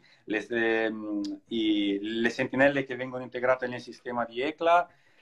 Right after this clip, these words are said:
sono es-, proprio sono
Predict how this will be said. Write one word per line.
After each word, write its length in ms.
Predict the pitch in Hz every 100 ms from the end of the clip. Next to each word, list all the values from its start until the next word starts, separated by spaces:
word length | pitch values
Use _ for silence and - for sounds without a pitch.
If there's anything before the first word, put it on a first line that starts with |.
| _
sono 1040 | - - - 143 151 156 160 160 160 - -
es-, 380 | 135 135 - -
proprio 580 | 156 156 151 151 147 147
sono 760 | - - 160 135 120 107 101